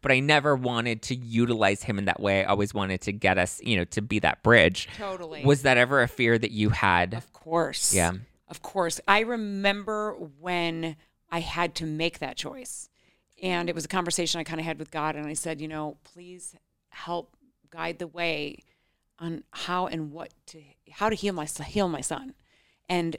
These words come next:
Speaker 2: um, if you do, I'll teach the world how I did it. And, um, Evan was making great gains. And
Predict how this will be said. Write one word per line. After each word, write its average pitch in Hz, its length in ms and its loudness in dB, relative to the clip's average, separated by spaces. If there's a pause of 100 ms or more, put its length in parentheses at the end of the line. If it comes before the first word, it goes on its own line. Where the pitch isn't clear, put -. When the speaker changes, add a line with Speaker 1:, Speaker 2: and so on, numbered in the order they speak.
Speaker 2:
um, 151 300 -4
if - 120 -4
you 240 60 2
do, 214 560 2
I'll 175 80 -6
teach - 240 -8
the 165 80 -4
world 156 380 -4 (460)
how 160 140 -4
I 151 80 -2
did 262 200 4
it. 165 240 0 (580)
And, 185 420 -2 (100)
um, 175 340 2
Evan 202 260 6
was 180 140 -4
making 175 340 0
great 151 360 -4
gains. 185 720 -4 (120)
And 160 580 -4